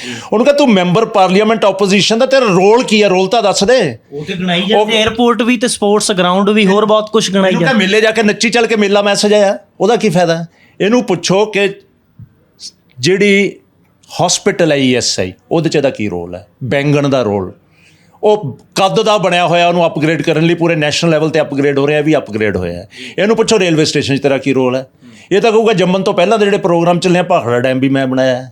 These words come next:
Speaker 1: ਇਹ ਝੂਠ ਦੀ ਰਾਜਨੀਤੀ ਹੈ ਨਾ ਜਿਹੜੀ, ਜਿਹਦੀ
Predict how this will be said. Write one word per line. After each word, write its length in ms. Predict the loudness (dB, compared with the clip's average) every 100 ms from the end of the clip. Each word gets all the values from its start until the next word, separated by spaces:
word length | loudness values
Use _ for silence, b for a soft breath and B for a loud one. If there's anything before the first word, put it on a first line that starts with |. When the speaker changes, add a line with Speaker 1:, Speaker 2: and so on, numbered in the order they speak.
| _ -2
Speaker 1:
ਇਹ 140 | -2 -2 _ -4
ਝੂਠ 420 | 0 2 2 2
ਦੀ 200 | 2 2 2
ਰਾਜਨੀਤੀ 760 | 0 0 -2 -2 -2 0 0
ਹੈ 60 | 0
ਨਾ 140 | -2
ਜਿਹੜੀ, 420 | -2 -2 -2 -2 B B B -10
ਜਿਹਦੀ 600 | -4 0 2 4 2 0